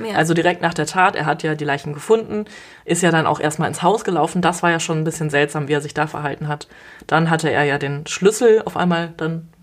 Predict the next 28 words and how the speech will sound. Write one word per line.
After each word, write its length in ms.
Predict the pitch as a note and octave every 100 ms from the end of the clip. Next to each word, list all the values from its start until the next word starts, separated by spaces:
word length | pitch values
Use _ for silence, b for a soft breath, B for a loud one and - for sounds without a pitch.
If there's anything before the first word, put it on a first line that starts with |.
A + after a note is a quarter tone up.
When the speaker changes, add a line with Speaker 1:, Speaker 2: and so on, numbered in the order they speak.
| _ -
Speaker 2:
gesehen, 300 | F3+ F3 E3
der 100 | D#3
da 180 | D3+ C#3
in 80 | D#3
der 120 | D#3
Haustür 300 | D#3+ D#3+ D3+
angeblich 380 | D3+ D3+ D#3 -
steckte. 400 | D3 D3 C#3+ D3 B B
Ist 80 | D#3+
halt 100 | C#3+
die 40 |
Frage, 280 | - C3+ C#3
war 100 | C#3
er 140 | C3+
wirklich 200 | D3+ D#3
schon 200 | - D3+
da? 280 | C3+ C#3 D3 B B
War 140 | C#3+ C3+
er 100 | C#3+
wirklich 220 | D3+ -
verschwunden? 560 | C#3 - E3 D#3+ D3 D3 B B
Oder 240 | D#3 D3+
hatte 180 | C#3+ -
er 220 | C3+ C3 C3+
den 140 | C#3+
Schlüssel 320 | - D#3 F3
vielleicht 240 | E3+ D#3+ E3
mitgebracht? 600 | - F#3 G#3 D4+ -